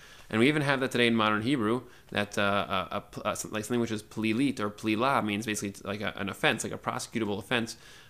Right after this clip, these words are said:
um, in, in courts. And so, uh, the concept of plilim means judges.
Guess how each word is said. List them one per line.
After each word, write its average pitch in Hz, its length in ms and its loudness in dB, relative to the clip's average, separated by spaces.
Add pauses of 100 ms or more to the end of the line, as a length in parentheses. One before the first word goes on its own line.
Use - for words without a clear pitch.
um, 98 240 0 (140)
in, 107 300 2
in 101 120 -2
courts. - 520 2 (280)
And - 100 -4
so, 117 360 4
uh, - 80 -4
the 113 240 2
concept 175 420 -2
of - 60 -20
plilim 143 480 2
means 139 360 2
judges. 123 600 2